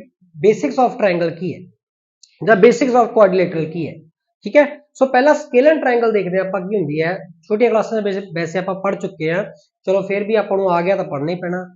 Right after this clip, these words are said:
ਹੂੰ, ਸਕੇਲਰ ਟ੍ਰਾਇੰਗਲ, all sides are un-, unequal, ਮਤਲਬ ਤਿੰਨੋਂ ਦੀਆਂ ਤਿੰਨੋਂ ਸਾਈਡ ਹੀ ਅਨਇਕੁਅਲ ਹੋਣਗੀਆਂ। ਬੇਸ਼ੱਕ ਇੱਥੇ ਡਾਇਗ੍ਰਾਮ 'ਚ ਮੈਂ ਚਲੋ ਇਕੁਅਲ ਬਣਾਤਾ, ਥੋੜ੍ਹਾ ਜਿਹਾ ਆਪਾਂ ਇਹਨੂੰ ਇਸ ਤਰ੍ਹਾਂ ਕਰਕੇ ਬਣਾ ਲੈਂਦੇ ਹਾਂ।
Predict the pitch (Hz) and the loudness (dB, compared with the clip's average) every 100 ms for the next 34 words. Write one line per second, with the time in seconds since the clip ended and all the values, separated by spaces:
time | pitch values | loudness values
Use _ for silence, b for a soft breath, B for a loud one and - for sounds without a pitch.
0 | _ - 233 - _ _ _ _ _ _ | _ -10 -8 -10 _ _ _ _ _ _
1 | _ _ _ _ _ _ _ _ - 269 | _ _ _ _ _ _ _ _ 2 4
2 | 294 320 269 233 196 180 185 180 233 269 | 6 4 2 0 0 -2 -4 -2 2 2
3 | 277 240 226 220 220 214 226 196 196 214 | 2 0 0 0 0 0 -2 -4 0 0
4 | 208 214 208 208 196 196 202 - 202 208 | -2 -4 -4 -2 -4 -4 -6 -6 -4 -2
5 | 214 208 208 214 202 220 220 202 190 180 | 0 0 -2 -2 -2 -2 -4 -4 -2 -2
6 | 202 180 185 185 185 185 160 165 208 202 | -4 -4 -2 -2 -2 -4 -4 -2 -2 -2
7 | 165 160 208 190 196 160 147 156 160 160 | -4 -8 -6 -6 -4 -4 -2 -2 -6 -6
8 | 165 165 165 160 151 - _ _ _ _ | -6 -4 -4 -4 -6 -14 _ _ _ _
9 | 190 190 202 190 160 143 160 214 262 294 | -6 -4 -2 -2 -2 -4 -4 -4 -4 0
10 | 277 214 185 - 175 180 190 202 - - | 2 2 0 -2 -2 0 0 -2 -10 -20
11 | _ 196 196 - 190 180 175 - 170 147 | _ -2 -2 0 -2 -2 -4 -6 -6 -4
12 | 131 131 131 143 | -6 -6 -6 -6